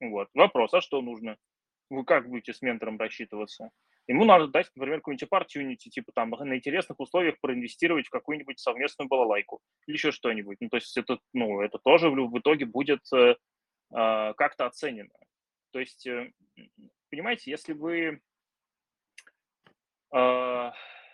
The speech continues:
если вы имеете чистую дружбу с человеком, да, то есть чистую в смысле без, э, каких-либо рабочих, э, примесей, там, не знаю, обсуждений бизнеса или еще чего-то, вы просто дружите.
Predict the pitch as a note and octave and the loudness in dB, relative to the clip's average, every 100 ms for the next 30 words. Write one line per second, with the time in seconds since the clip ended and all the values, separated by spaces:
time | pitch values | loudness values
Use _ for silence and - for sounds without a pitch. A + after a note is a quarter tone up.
0 | _ A#2 F3+ - D3+ D#3 F3+ D#3+ C#3+ C3+ | _ -14 -12 -10 -10 -10 -10 -10 -12 -14
1 | - - - F#3+ - - C3+ F#3+ B3+ E3+ | -10 -8 -8 -10 -6 -4 -2 0 -2 -2
2 | C3+ - B2+ A2+ G#2 - G2+ D3 E3+ A2+ | -6 2 4 4 2 -2 2 6 6 2
3 | G#2 - G3 - C#3 B2 - D#3 - C3 | -10 -8 -8 -6 -8 -6 -6 -8 -6 -2
4 | B2+ A#2 A2 A2+ C#3 E3 C3 A#2 - _ | 2 4 2 -2 2 2 2 -10 -20 _
5 | - A#2+ A#2 A2+ A2 G#2+ A2+ B2 - D#3+ | -6 -4 -2 -2 -4 -6 0 0 0 -6
6 | - C3+ B2 A#2 B2 D3 D3+ - A#2+ A#2+ | -4 -2 2 4 4 0 -2 -4 -4 -4
7 | - - B2 A2+ A2+ - F3 F3 D3+ C3 | -8 -16 -6 -4 -2 -4 -6 -6 -8 -10
8 | - B2+ A#2 A2 - A2+ G#2+ G#2 G2+ - | -10 -6 -6 -6 -4 -2 -2 -4 -10 -18
9 | - A2+ G#2 G2+ G2 - A#2 A#2 - D#3 | -18 -16 -6 -4 -4 -10 -10 -8 -2 -2
10 | C3 A#2 A2 B2 E3 C3 B2 - A#2+ A2 | 0 -2 -4 -8 -8 0 -2 2 4 6
11 | G#2+ G#2 G#2+ - B2+ F#3+ B3 B2+ F3 D#3+ | 4 2 -6 -8 -4 -4 -4 -2 -4 -2
12 | B2 C3 B2 G#2+ - | -2 -2 -2 -8 -10